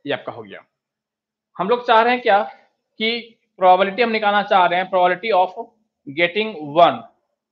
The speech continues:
getting one, अ, sorry, sum three, probability of getting sum three means तीनों dice पे जो numbers appear हो रहे हैं,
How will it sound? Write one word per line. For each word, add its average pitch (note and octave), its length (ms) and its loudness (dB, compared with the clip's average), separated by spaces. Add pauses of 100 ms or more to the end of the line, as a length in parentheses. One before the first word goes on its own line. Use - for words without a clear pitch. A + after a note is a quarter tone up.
(520)
getting D#3 500 -8
one, A2+ 220 -4 (320)
अ, E3 100 2
sorry, D#3 380 -4 (440)
sum A3 220 2 (120)
three, F#3 260 -8 (340)
probability E3+ 400 0
of A3 220 -4
getting G#3 420 -6 (100)
sum G3+ 300 -2 (240)
three D3+ 220 -8 (720)
means F#3+ 260 -8 (280)
तीनों G3+ 340 -2
dice F#3+ 340 -2
पे G3+ 220 -4
जो F#3+ 140 -8
numbers E3+ 400 -4
appear F3+ 280 -4
हो E3 160 0
रहे D3+ 220 -2
हैं, E3+ 240 -10